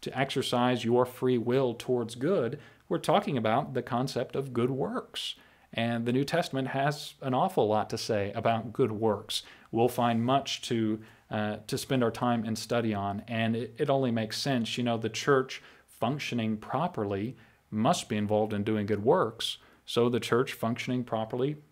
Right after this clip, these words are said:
must be involved in benevolence. Uh, we must be people who are benevolent. Uh, now, to start looking at Scripture, I wanted to begin at what might seem an odd place, but I think it's very fitting.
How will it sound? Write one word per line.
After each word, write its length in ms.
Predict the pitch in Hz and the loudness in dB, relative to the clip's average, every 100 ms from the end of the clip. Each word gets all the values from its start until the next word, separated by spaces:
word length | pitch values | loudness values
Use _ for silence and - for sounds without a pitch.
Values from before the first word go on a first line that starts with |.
| _ | _
must 260 | 104 98 - | -10 -8 -4
be 80 | 113 | -4
involved 400 | 113 110 135 131 | 0 0 0 0
in 140 | 143 | 0
benevolence. 760 | 139 160 196 - - - - - - _ _ | -2 -2 -4 -8 -10 -12 -12 -12 -20 _ _
Uh, 180 | 107 101 | -12 -8
we 120 | 101 113 | -2 0
must 260 | 117 117 | 0 -2
be 120 | 120 | -6
people 640 | 117 - 151 151 110 107 - - _ | -6 -6 -6 -2 -2 -2 -6 -20 _
who 180 | 131 123 | -2 2
are 440 | 120 110 107 104 - _ | 4 4 2 -2 -12 _
benevolent. 920 | 110 107 107 107 104 101 95 _ - - _ _ _ _ _ _ - | -8 -4 -2 -4 -6 -10 -14 _ -20 -20 _ _ _ _ _ _ -12
Uh, 160 | 107 104 | -10 -2
now, 140 | 156 | 2
to 80 | 180 | 2
start 280 | - 220 208 | 4 4 4
looking 260 | 202 180 | 0 0
at 100 | 131 | 0
Scripture, 580 | - - 156 - 123 117 120 | 0 2 2 2 0 0 0
I 80 | |
wanted 300 | 139 190 214 - | 2 2 2 0
to 80 | |
begin 500 | 127 113 127 127 139 | -4 0 2 2 0
at 300 | 120 113 113 - | 0 -2 -6 -8
what 240 | 135 131 127 | 2 4 4
might 220 | 127 143 | 2 0
seem 200 | - 117 | -2 0
an 60 | 107 | 0
odd 280 | 113 143 | 0 -2
place, 360 | - 107 110 - | -4 -2 -2 -6
but 160 | - 107 | -4 -4
I 60 | |
think 180 | 107 127 | -2 -2
it's 140 | - | -2
very 180 | 117 113 | -2 -2
fitting. 480 | 113 127 131 98 | -2 0 0 0